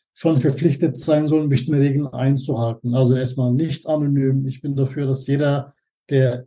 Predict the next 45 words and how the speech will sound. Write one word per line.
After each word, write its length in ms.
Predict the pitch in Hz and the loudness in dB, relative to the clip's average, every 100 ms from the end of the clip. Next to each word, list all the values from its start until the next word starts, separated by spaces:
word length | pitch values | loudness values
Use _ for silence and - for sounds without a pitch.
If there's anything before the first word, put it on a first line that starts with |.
| - | 0
Meinung 520 | 143 160 170 170 160 | 4 4 4 0 0
sagen 380 | 139 156 170 160 | 2 2 2 0
will, 260 | 170 190 | 0 -2
ist 180 | - - | -8 -8
auch 140 | 135 | -6
berechtigt, 500 | - 139 156 - 165 | 2 2 2 -2 -6
jeder 260 | 135 139 139 | -2 0 0
soll 240 | 131 143 | 0 -2
auch 120 | 143 135 | -2 0
seine 180 | 139 | 0
Meinung 380 | 127 127 135 127 | 2 2 2 2
sein, 340 | 123 135 160 175 _ _ - | 2 2 0 -6 _ _ -6
aber 320 | 143 143 139 | -2 0 0
sollte 260 | 143 143 147 | 0 -2 0
dann 160 | 147 | 0
nicht 220 | 147 120 | 0 -2
anonym 560 | 151 147 139 139 143 139 | -2 0 0 2 2 2
sein, 360 | 123 110 107 110 | 2 -2 -6 -6
weil 180 | 131 123 | -2 0
wir 80 | 127 | 2
sind 180 | 127 | 2
in 160 | 135 127 | 2 0
keinem 420 | - 131 127 127 | 0 -2 -2 -4
Staat, 500 | 123 - 139 139 135 | -8 -4 -2 -2 -2
wo 100 | 131 | 0
Menschen 340 | 127 135 - 131 | 2 0 -2 -4
unterdrückt 440 | 123 123 135 - | -4 -4 -6 -6
werden. 260 | 151 160 - _ _ _ _ | -6 -6 -10 _ _ _ _
Aber 140 | - 135 | 0 4
diese 220 | 135 151 | 6 6
Anonymität 600 | 143 147 147 123 165 135 | 6 4 4 4 2 0
führt 320 | - 160 - | 0 -2 0
uns 160 | 151 - | -2 0
auch 220 | 147 - | -2 -4
zu 400 | - 147 139 135 | -4 -2 0 -2
Polemisierung, 1120 | - 147 139 139 131 139 151 147 143 139 139 | -2 2 4 4 2 0 0 0 0 0 0
zu 140 | 135 127 | -2 -4
Beleidigungen, 960 | 131 127 143 139 135 135 131 127 127 127 | -2 0 0 0 0 0 0 -4 -4 -6
zu 260 | 127 143 | -8 -8
anderen 340 | 131 147 143 127 | -4 -2 0 2
Sachen. 360 | 139 131 131 | 0 0 0
Menschen, 420 | 127 135 135 143 | 0 0 -4 -6
die 240 | 127 127 127 | -4 -4 -4
vielleicht, 360 | 123 127 123 | -4 -6 -4
äh, 180 | 139 131 | -4 -4